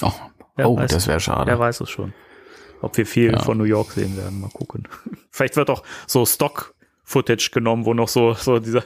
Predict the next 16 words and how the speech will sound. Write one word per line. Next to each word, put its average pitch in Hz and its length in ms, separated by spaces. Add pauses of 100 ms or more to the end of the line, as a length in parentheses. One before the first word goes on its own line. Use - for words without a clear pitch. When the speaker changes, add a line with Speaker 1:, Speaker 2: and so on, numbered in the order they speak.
Speaker 2:
dieses, 117 340
dieses 104 240
Wasserzeichen 110 640
drin 110 300
ist, - 200
weißt - 280
du? 147 40 (920)
Speaker 1:
Oh. 160 440
Speaker 2:
<laughs> 339 60 (1120)
Speaker 1:
Ja, 147 500
Wasserzeichen, 127 640
so 117 300
Sat 127 240
eins 147 280
Wasserzeichen, 117 600
bitte. 110 260